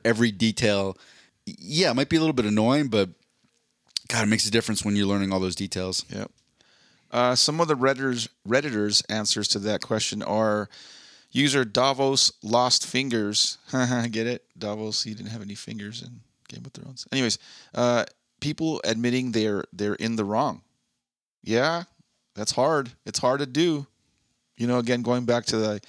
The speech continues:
Speaker 2: doing something that's painful, it's like, uh, you better just avoid it, you know? Uh, user Incredible Platypus writes, "It makes me a little sad that nobody has said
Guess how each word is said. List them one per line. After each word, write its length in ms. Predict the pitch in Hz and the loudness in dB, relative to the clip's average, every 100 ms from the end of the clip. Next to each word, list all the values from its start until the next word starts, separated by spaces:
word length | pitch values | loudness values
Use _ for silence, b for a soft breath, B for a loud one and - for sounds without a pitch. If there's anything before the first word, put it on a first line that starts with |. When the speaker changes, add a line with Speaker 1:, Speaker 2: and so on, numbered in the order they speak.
| B B B B | B B B B
Speaker 2:
doing 180 | 117 127 | -2 0
something 240 | - 110 | 0 0
that's 160 | 113 - | -2 -2
painful, 460 | - 123 117 101 101 | -4 -4 -2 -4 -2
it's 120 | - | -4
like, 260 | 95 - _ b b b b | -6 -8 _ b b b b
uh, 420 | - 120 123 117 117 | -4 -2 0 0 0
you 120 | 113 | 0
better 160 | 120 120 | 0 0
just 240 | 110 - | 2 0
avoid 320 | 107 98 104 107 | 0 0 0 2
it, 200 | 110 _ _ - | -2 _ _ -12
you 100 | 104 | -6
know? 200 | 104 104 _ _ _ _ _ _ b b b b | -6 -8 _ _ _ _ _ _ b b b b
Uh, 180 | 117 117 | 0 0
user 320 | 110 131 127 123 | 2 0 2 0
Incredible 640 | 123 - 139 139 139 135 | -2 2 2 2 0 0
Platypus 560 | - 135 131 - 117 - | 0 0 0 0 0 2
writes, 200 | 110 - | 0 0
"It 100 | 123 | 0
makes 260 | 156 160 | 2 0
me 80 | 190 | -2
a 60 | 170 | 0
little 180 | 151 143 | 0 0
sad 260 | - 127 | 2 0
that 100 | 104 | 0
nobody 320 | 104 120 117 113 | 0 0 2 2
has 120 | 107 | 4
said 300 | - 107 | 2 2